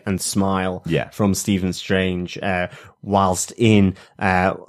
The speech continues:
Speaker 1: the circle of hell for eternity. You know,
Speaker 2: Mm-hmm.
Speaker 1: Mephisto thinks that this is his moment. He has finally got the better of Stephen Strange, but just the little wink, the little smirk from, from Stephen
Speaker 2: "I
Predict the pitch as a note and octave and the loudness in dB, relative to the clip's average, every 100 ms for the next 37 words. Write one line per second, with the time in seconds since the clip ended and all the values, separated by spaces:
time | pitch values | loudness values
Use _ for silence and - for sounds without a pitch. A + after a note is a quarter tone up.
0 | _ A2+ - A2 G2 - G2 F2+ - G2 | _ -6 0 2 2 2 0 0 -2 0
1 | F#2+ F#2 G2 - G2 F#2 F#2 - - F2+ | 0 0 -4 -2 0 0 0 -6 -6 -6
2 | F2+ F#2 - F2 F2+ F#2 G2+ E2 A#2+ A#2 | -4 -8 -8 -6 0 2 2 2 2 2
3 | A#2 G#2+ - G#2 G2+ - F2+ G2+ G#2 - | 2 2 2 0 0 -4 -6 -4 -2 -4
4 | - G#2 F#2+ - - - _ - A2+ G2+ | -4 -4 -4 -6 -18 -20 _ 2 2 4
5 | G2+ G2+ F#2+ F#2+ - A2+ G#2+ G2+ - - | 4 4 4 0 -4 0 2 0 -2 -12
6 | - G#2+ G#2+ G#2 G2+ G2 F#2 - - - | 0 4 4 4 4 2 -2 -8 -14 -4
7 | G2+ - F#2+ F#2 - F#2 - - F#2 F2 | -2 0 -2 -2 -4 -6 -4 -4 -4 -4
8 | E2+ - F#2 F2+ F2 - - F#2+ - - | -8 -4 -4 -2 -6 -8 -2 -2 -4 -4
9 | F3+ F3 - E3 F3+ F3+ D3 B2+ B2+ - | -2 0 4 6 6 6 6 6 4 0
10 | A#2+ A2 G2+ A#2+ - G#2 G2+ F#2+ - _ | -2 0 0 -2 0 2 2 0 -8 _
11 | - _ - G2 G2 - G2 F#2 - G2+ | -20 _ -4 -4 -2 -4 -4 -4 -4 -4
12 | F2+ F2 - | -4 -6 -6